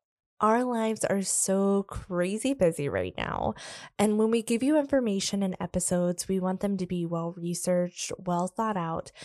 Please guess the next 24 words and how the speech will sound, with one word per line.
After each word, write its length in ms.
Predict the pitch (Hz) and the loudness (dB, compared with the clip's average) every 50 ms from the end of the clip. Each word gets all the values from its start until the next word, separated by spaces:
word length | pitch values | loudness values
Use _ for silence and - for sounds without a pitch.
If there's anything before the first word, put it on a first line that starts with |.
| - - - - - | -18 -18 -18 -6 0
and 220 | - 202 190 190 | 0 2 2 2
made 260 | 185 180 175 175 175 | 2 0 0 0 0
with 300 | - 180 175 - 185 190 | 0 0 0 -2 -6 -6
lots 280 | 185 175 170 170 - - | -2 -2 -2 -2 -4 -8
of 160 | - - - | -12 -8 -4
love. 440 | - - - - - - - 208 - - - - - - - - | -2 0 0 0 0 0 -2 -4 -8 -16 -20 -20 -20 -20 -6 0
And 220 | - 190 190 185 - - | 2 4 4 4 2 2
unfortunately, 1000 | 190 202 185 - - 254 320 - - - - 196 185 170 - 170 165 170 175 | 0 0 0 2 2 2 4 2 0 -4 -2 -2 -2 -2 -2 -2 -2 -2 0
with 180 | 185 196 196 - - | 0 0 0 0 0
everything 440 | - 190 190 208 214 214 - 214 208 190 | 0 2 4 4 4 4 2 2 2 2
else 220 | 185 180 - - | 2 2 0 0
in 60 | 175 | 0
our 200 | 175 170 170 170 170 | 0 0 0 0 0
lives, 520 | 175 175 175 170 170 170 170 190 - - | -2 -2 0 0 0 0 -2 -2 -2 0
it's 240 | - 180 - - - | 0 0 0 -2 -2
getting 320 | - 226 226 254 285 311 | -2 0 0 0 0 -4
harder 480 | 285 - - 190 185 175 180 180 180 180 | -4 -4 -2 -2 0 2 2 2 2 0
to 160 | - - 185 | 0 -2 -4
continue 600 | 180 - 185 185 170 - - 185 185 185 185 185 | -2 -2 -2 -2 -2 -4 -4 -4 -2 -2 -2 -2
to 160 | - - 180 175 | -2 -2 -2 -2
hold 300 | - - 170 165 165 - | 0 0 0 0 0 -2
to 100 | - 175 | -6 -8
that 260 | - 58 - - - | -8 -8 -8 -8 -6
standard. 640 | - - - 131 147 - - 120 - - - - - | -6 -6 -4 -6 -6 -6 -6 -6 -6 -6 -6 -8 -12